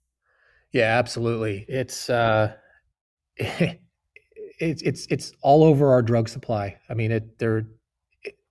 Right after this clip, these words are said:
nothing's immune from fentanyl. I mean, it has found its way into everything. Like I said, most commonly the pills when it comes to children. But, uh, you know, 'cause, uh,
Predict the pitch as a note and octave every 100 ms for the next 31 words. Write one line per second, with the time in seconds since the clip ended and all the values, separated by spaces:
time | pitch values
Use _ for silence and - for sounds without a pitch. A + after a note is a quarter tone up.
0 | _ C#3 C3+ C#3 D#3+ C3 B2 B2 B2 A2+
1 | A#2+ A2+ B2+ A2+ G#2 G2+ - - A#2+ A#2+
2 | A#2 A2+ A2+ B2 A#2 - A#2+ A#2 A2 -
3 | A2+ A2 G#2 A#2 _ - A#2 A2 A2 G2+
4 | A2+ A2 - _ _ _ _ _ C#3 -
5 | B2+ D#3+ E3+ C#3+ C#3 D3 C#3+ A#2+ - A#2+
6 | B2 C3 C3 B2+ B2 A#2 B2 A2+ B2+ -
7 | A#2+ A#2+ C#3 C#3 - _ _ _ _ _
8 | _ _ _ _ _ _ _ C#3+ B2 A2+
9 | - A2+ G#2+ G#2+ G#2 _ - - A#4 _
10 | D#3+ A#2 A2 A2+ - A2 A#2 -